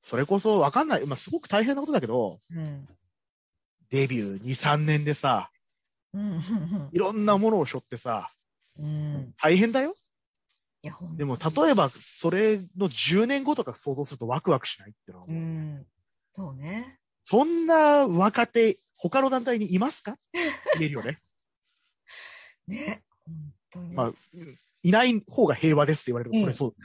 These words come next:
Speaker 1: それはそうなんですけど。
Speaker 2: そうなんですよ。
Speaker 1: うん。あの、上がちゃんとして、会社がちゃんとしてる方がいいですよって言われると、
Speaker 2: うん。
Speaker 1: うん、それはそうなんですけど。
Speaker 2: うん。
Speaker 1: でも、ゼロワンってそういう育て方をする。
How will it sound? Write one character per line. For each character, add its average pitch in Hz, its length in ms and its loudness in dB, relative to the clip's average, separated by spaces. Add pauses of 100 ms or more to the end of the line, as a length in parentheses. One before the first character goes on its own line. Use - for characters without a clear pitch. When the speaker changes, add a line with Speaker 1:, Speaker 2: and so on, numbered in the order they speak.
(260)
Speaker 1:
そ 185 80 2
れ 180 40 6
は 170 40 6
そ 180 80 4
う - 20 4
な 107 60 0
ん - 20 -8
で 101 60 -12
す - 40 -18
け - 60 -16
ど。 - 60 -20 (140)
Speaker 2:
そ 254 100 -10
う 220 40 -6
な 156 100 -8
ん - 20 -10
で 139 80 -12
す - 120 -20
よ。 - 80 -20 (200)
Speaker 1:
う 147 60 0
ん。 120 200 -2
あ 127 60 -2
の、 131 80 -4
上 180 220 6
が 185 100 4
ち - 80 -2
ゃ 170 60 4
ん 165 80 -4
と 160 120 -2
し - 80 -10
て、 156 160 -2
会 170 180 -2
社 165 80 0
が 156 80 0
ち - 40 0
ゃ 156 60 0
ん - 20 0
と 151 80 -6
し - 40 -8
て 160 60 -2
る 147 60 -4
方 147 100 0
が 113 180 -4 (280)
い 165 80 0
い - 20 4
で 135 80 0
す 156 120 -2
よ 214 60 6
っ - 20 -4
て - 60 -8
言 175 60 2
わ 127 40 0
れ 127 60 -2
る 131 40 0
と、 139 40 -4
Speaker 2:
う - 20 -6
ん。 151 40 -2
Speaker 1:
う - 40 -4
ん、 117 40 -8
そ 170 80 -2
れ 240 60 4
は 226 40 4
そ 226 80 4
う - 20 6
な 123 80 -2
ん - 20 -10
で - 40 -20
す - 60 -18
け - 60 -18
ど。 92 120 -20 (140)
Speaker 2:
う 151 60 -12
ん。 147 440 -12 (100)
Speaker 1:
で 180 60 -4
も、 139 100 -4
ゼ 151 160 2
ロ 247 140 6
ワ 233 140 2
ン 208 40 -2
っ - 20 -12
て 190 140 -6
そ - 460 -4
う 190 40 2
い 185 40 0
う - 0 -
育 165 200 0
て 165 80 -4
方 156 200 -2
を 104 60 -6
す - 120 -18
る。 92 180 -20